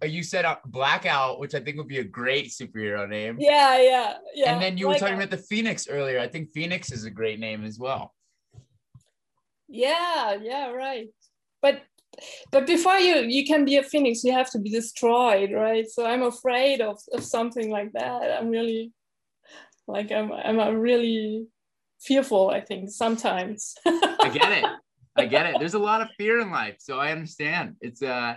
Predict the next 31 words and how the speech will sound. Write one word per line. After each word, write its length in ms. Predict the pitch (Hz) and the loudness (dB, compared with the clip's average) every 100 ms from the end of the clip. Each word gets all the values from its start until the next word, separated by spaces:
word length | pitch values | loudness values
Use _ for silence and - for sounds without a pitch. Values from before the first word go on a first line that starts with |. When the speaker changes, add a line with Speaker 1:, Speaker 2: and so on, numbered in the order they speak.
| - | -4
Speaker 1:
it's 80 | |
Speaker 2:
Blackout 480 | 233 262 320 302 269 | 2 4 6 6 4
Phoenix, 500 | - 311 285 220 - | 2 0 2 0 -2
maybe 280 | 226 240 233 | 0 2 2
a 100 | 220 | 2
combination 840 | 262 247 240 240 262 294 - 226 | 0 -2 0 0 0 0 -2 -4
of 240 | - - 214 | -6 -8 -2
both. 200 | - - | -2 -2
<laughs> 180 | 320 - 381 359 | -2 0 -2 0
Speaker 1:
Blackout 720 | 381 156 202 214 220 214 - - | -2 2 0 2 2 2 -2 -10
Phoenix. 600 | 170 190 170 - - - | -4 -2 -2 -4 -18 -20
See, 240 | - 185 180 | -4 -4 -2
this 200 | 190 208 | -2 -2
is, 220 | 220 208 | -2 -4
uh, 320 | 196 165 151 - - - | 0 4 2 0 -12 -16
see, 140 | - | -8
we're 100 | 185 | -4
getting 260 | 170 214 196 | 0 0 0
somewhere 320 | 185 143 135 | -2 -2 0
here. 320 | 135 113 - - | 0 -2 -4 -2
That's 260 | 170 480 233 | 4 4 6
a 40 | |
superhero 640 | 466 - 294 196 - 156 | 4 6 0 4 4 2
<laughs> 0 | |
comic 340 | 151 160 151 147 | 0 0 0 0
I 140 | 143 | 0
would 100 | 143 | 0
read. 280 | 135 131 101 - - 330 - - - - - | 0 0 0 0 0 -2 -2 -6 -4 -6 -4
I 140 | 202 | -4
love 260 | 147 160 160 | -2 -2 -2
it. 240 | 104 - | -6 -8